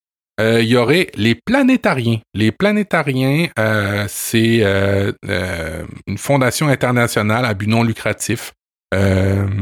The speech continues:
qui vient d'Oslo, en Norvège, s'est donné comme mission de transformer le système alimentaire mondial en encourageant l'action afin d'arriver à celui-ci, soit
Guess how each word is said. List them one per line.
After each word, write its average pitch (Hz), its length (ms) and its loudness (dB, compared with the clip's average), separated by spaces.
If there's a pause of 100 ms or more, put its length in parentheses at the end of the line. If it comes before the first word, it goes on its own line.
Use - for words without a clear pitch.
(800)
qui - 140 -6
vient 117 180 2
d'Oslo, 110 600 -2 (640)
en 101 120 0
Norvège, 101 500 -2 (320)
s'est 127 120 2
donné 123 200 2
comme 131 160 2
mission 120 280 0
de 117 100 4
transformer - 520 -2
le 123 100 0
système 160 360 -4
alimentaire 123 480 0
mondial 139 440 2
en 117 120 0
encourageant 165 540 0
l'action 165 460 -2
afin 120 300 -2
d'arriver 123 520 0
à 107 100 -2
celui-ci, 104 480 -4 (400)
soit - 680 -2